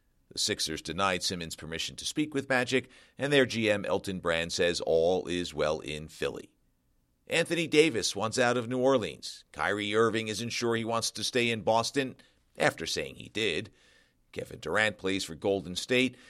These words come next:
but the Knicks used his picture in a brochure for season tickets for next year, then pulled the photo when they got caught. In case you missed it, the Knicks traded Kristaps Porzingis to help create space to sign two big-name free agents this summer, and hey,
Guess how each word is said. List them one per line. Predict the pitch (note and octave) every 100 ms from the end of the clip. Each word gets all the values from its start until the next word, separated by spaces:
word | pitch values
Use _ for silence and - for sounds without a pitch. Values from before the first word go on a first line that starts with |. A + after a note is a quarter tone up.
| -
but | A2 B2
the |
Knicks | C#3 C#3+ -
used | C3 B2 -
his | F3 -
picture | - G2+ - A#2+
in | A2+
a | G#2
brochure | G#2 A2+ A2+ C3 B2+
for | B2 B2
season | - B2+ A#2+ A#2+
tickets | C3+ B2+ C3+
for | - F2+
next | E2+ - -
year, | D#2+ G#2+ - _ _ _
then | - F#2+
pulled | - G#2 G2
the | F2+
photo | - F#2 G2+
when | G2 G2+
they | G2+
got | G#2+ G2
caught. | - D2+ E2 _ _ _ _ _ _ -
In | B2
case | A#2+ C3 G2+
you | G2+
missed | A#2 -
it, | D#2
the | F#2+
Knicks | G2 F#2
traded | - G#2+ E2+ D#2
Kristaps | F#2 - F2 D#2 -
Porzingis | D#2 D#2+ G#2 F2+ E2
to | F2+
help | E2+ E2+
create | F2+ F2 E2
space | - F#2+ A2
to | -
sign | G#2 G#2+ G2
two | F#2 A2
big-name | F2+ G#2 D#2+ G2 A2 G2
free | A#2+ C3
agents | D3+ C3 A2
this | - G2 -
summer, | G2 G2+
and | A2+
hey, | B2+ D#3 D#3 C#3+